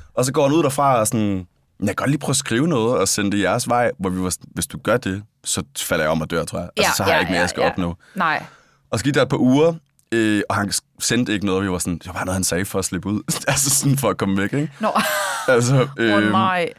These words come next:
Speaker 1: men så, så går der tre uger, så sender han sgu en hel melodi med tekst, og er sådan, "Den må du gerne få til pladen, hvis du vil." Øh, og ja, vi kan bare indspille den sammen. Og det var for det første en af mine, jeg elsker den sang. Jeg har ikke skrevet noget af den, men jeg elsker den sang. Den er så god.
Speaker 2: Skriver man så sådan, "Den her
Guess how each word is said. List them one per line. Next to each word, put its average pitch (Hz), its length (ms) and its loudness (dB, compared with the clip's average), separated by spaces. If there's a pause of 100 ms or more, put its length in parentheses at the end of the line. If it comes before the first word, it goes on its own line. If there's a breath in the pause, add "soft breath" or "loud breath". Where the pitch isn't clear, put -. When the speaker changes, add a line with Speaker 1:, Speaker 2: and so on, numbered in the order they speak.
(140)
Speaker 1:
men 131 160 2
så, - 280 -4
så - 300 0
går 160 100 2
der 143 80 2
tre 139 200 0
uger, 131 140 -2
så 135 120 -4
sender 135 220 0
han 131 120 0
sgu 110 240 -4
en 107 120 -2
hel 127 160 2
melodi 107 340 0
med 98 140 -2
tekst, - 300 -6 (200)
og 107 120 2
er 95 80 2
sådan, 95 260 -2
"Den 117 180 -2
må 104 80 2
du 95 60 0
gerne 95 200 0
få 101 180 -2
til - 120 -6
pladen, 90 260 -2
hvis 98 120 -4
du 92 100 -10
vil." 87 160 -4 (800 soft breath)
Øh, 92 600 -2 (280)
og 95 100 0
ja, 95 60 0
vi 95 120 -6
kan 98 120 -2
bare 92 160 2
indspille 104 280 0
den 90 120 -2
sammen. 92 300 0 (100)
Og 98 120 -2 (300)
det 127 100 -2
var 117 280 0
for - 80 -6
det 127 80 -4
første 143 360 0 (100)
en 139 160 2
af 120 60 2
mine, 113 140 0 (140)
jeg 123 180 0
elsker 131 280 0
den 101 120 -4
sang. 92 240 -6
Jeg 123 80 2
har 135 40 2
ikke 135 100 0
skrevet 113 240 -2
noget 98 140 0
af 90 60 0
den, 95 140 -6
men 110 60 -2
jeg 107 80 2 (120)
elsker 113 280 -4
den 90 140 -6
sang. 85 200 -10
Den 117 100 -2
er 107 80 0
så - 180 -4
god. 92 220 -6
Speaker 2:
Skriver 277 400 -2
man 190 180 -2
så 208 240 -2
sådan, 170 480 -12
"Den 208 160 -4
her 202 160 -4